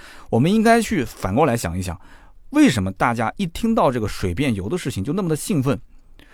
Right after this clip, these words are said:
为什么企业家一听到说水变油，就开始哗哗哗的往外掏钱去投资？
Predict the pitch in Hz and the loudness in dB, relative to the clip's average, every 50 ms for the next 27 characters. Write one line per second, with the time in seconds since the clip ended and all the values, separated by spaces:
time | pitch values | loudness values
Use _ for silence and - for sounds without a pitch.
0 | - - - - 277 294 233 143 131 135 139 139 - - - 104 107 110 104 101 | -20 -12 -4 2 4 6 6 6 6 4 2 0 -2 -6 -4 -2 0 0 2 4
1 | 127 127 131 - - 175 156 - - 190 190 185 175 139 120 - 147 147 - - | 4 4 4 2 0 -2 -4 -4 -2 0 2 4 4 4 4 2 2 0 0 0
2 | 104 92 113 135 117 98 87 92 101 123 - - - - - - 147 - 160 151 | -2 0 0 0 0 0 -2 -4 -4 -6 -8 -10 -20 -14 -6 -4 -2 0 2 0
3 | 120 104 110 127 123 - - - - - - 143 - 180 165 131 98 98 127 117 | 0 0 -2 0 2 2 4 4 2 0 -2 -2 0 2 2 2 2 2 0 0
4 | 107 - 151 147 - - 90 101 - - - 143 - - 98 - - 151 160 | 2 2 2 0 0 -2 -6 -6 -6 -6 -4 -2 -2 0 0 0 -2 -4 -8